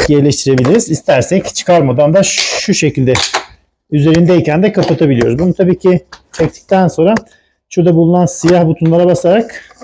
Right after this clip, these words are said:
direkt şu şekilde zorlanmadan ürünümüzü kapatabiliriz. Bunu açacağımız zaman direkt açmaya çalışsak açılmaz. Hemen sağ tarafında bulunan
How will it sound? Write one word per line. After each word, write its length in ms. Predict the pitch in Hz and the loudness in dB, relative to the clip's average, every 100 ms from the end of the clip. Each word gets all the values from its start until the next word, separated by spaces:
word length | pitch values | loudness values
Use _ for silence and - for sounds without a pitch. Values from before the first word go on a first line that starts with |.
| - - | -20 -4
direkt 200 | 156 165 | 0 0
şu 160 | - 196 | 0 -2
şekilde 520 | - 135 127 196 - - - - _ - - - | 0 0 0 0 -2 -8 -18 -18 _ -20 -16 -4
zorlanmadan 680 | 139 147 165 175 135 160 175 | 0 2 4 2 2 0 0
ürünümüzü 500 | 143 135 135 143 165 - _ _ | 0 0 0 0 -2 -6 _ _
kapatabiliriz. 720 | 147 131 135 120 113 104 - _ _ _ - - - - _ _ _ _ _ - | -4 -2 0 0 -2 -6 -12 _ _ _ -20 -20 -18 -18 _ _ _ _ _ -2
Bunu 160 | 170 240 | 2 2
açacağımız 540 | 240 208 233 247 220 | 2 2 2 4 2
zaman 300 | 220 226 233 | 4 4 4
direkt 240 | 214 220 | 2 2
açmaya 320 | 403 - 208 214 | 0 0 0 2
çalışsak 540 | 220 190 233 226 - | 0 0 0 -2 -4
açılmaz. 540 | - 160 202 185 190 190 | -6 0 2 2 2 0
Hemen 200 | 175 180 | 0 2
sağ 260 | - 196 | 2 0
tarafında 460 | 185 175 170 170 170 | 2 0 0 0 2
bulunan 440 | 156 160 165 156 | 2 2 2 0